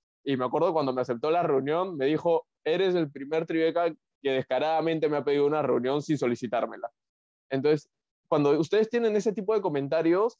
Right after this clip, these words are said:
dicen, "Oye, qué bacán, ¿no? Qué bacán poder encajar en un lugar sin que me critiquen, sin que alguien venga y me diga, 'Oye, no, que tú tienes que pedir permiso'", ¿no? O sea, realmente, eh,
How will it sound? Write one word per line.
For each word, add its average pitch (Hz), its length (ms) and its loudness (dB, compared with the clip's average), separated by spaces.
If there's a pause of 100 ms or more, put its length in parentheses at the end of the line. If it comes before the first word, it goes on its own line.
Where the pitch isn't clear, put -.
(200)
dicen, 175 300 0
"Oye, 131 420 2 (240)
qué 175 100 0
bacán, 196 360 0
¿no? 123 140 -6
Qué - 80 -4
bacán 185 400 -2
poder 151 420 0
encajar 160 480 -2
en 165 140 0
un 165 100 -2
lugar 165 400 0 (400)
sin 147 300 -4
que 143 100 0
me 131 140 -2
critiquen, 180 580 -2
sin 151 240 -8
que 131 80 -4
alguien 160 300 0
venga 170 200 -2
y 175 60 -2
me 143 120 -2
diga, 143 140 0
'Oye, 151 220 2
no, 165 240 0
que 139 100 0
tú 139 120 -6
tienes 165 160 -4
que 143 80 -6
pedir 139 200 0
permiso'", 160 520 -2
¿no? 147 180 -6
O 123 60 -10
sea, 117 140 0
realmente, 175 580 -2 (420)
eh, 117 560 2